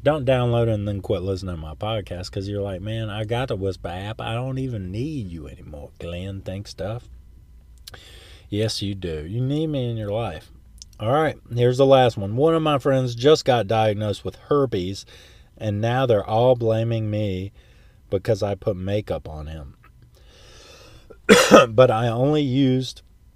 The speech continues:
brand new brushes and makeup." Now that is hilarious,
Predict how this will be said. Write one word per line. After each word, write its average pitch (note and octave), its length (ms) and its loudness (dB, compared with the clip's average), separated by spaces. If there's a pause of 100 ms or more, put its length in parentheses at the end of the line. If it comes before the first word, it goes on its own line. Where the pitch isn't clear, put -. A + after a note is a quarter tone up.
(500)
brand A2 440 0
new A2+ 140 2
brushes A2 540 -2
and B2+ 100 -2
makeup." D3 460 -8 (840)
Now F#2 300 -8
that G#2 380 -8
is F2 240 -10
hilarious, E2 840 -12